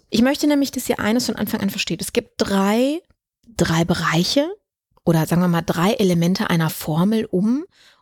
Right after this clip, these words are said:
und wir sind jetzt hier zum Beispiel bei den, bei den Begründungen, also bei den, bei den Features zu sein. Was kann dieses Produkt? Was kann diese Dienstleistung? Was kann dieser Online-Kurs? Was kann dieses Buch?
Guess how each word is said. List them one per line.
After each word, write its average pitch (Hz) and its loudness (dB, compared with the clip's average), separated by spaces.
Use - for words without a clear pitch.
und 175 4
wir 175 4
sind 185 2
jetzt 185 -4
hier 196 2
zum 175 -2
Beispiel 175 2
bei 170 0
den, 170 0
bei 156 0
den 165 -2
Begründungen, 175 2
also 170 -2
bei 165 0
den, 165 0
bei 170 2
den 170 4
Features - -4
zu - -10
sein. - -8
Was 185 0
kann 208 2
dieses 165 -4
Produkt? - -10
Was 175 -2
kann 240 2
diese 185 0
Dienstleistung? 180 -2
Was 196 -2
kann 233 2
dieser 233 0
Online-Kurs? 208 0
Was 185 0
kann 233 2
dieses 208 0
Buch? - -2